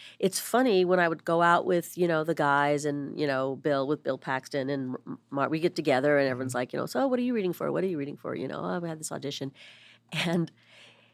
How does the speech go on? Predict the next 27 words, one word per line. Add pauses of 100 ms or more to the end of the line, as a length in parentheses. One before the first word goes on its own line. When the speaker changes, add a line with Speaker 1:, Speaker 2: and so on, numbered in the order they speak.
(1600)
Speaker 1:
w-,
they
hadn't,
they
didn't
mention,
and
I
didn't
mention,
that
we
had
read
for
this,
because
describing
the
movie,
"Oh,
Speaker 2:
Mm-hmm.
Speaker 1:
well,
it's
a
vampire
Winnebago,"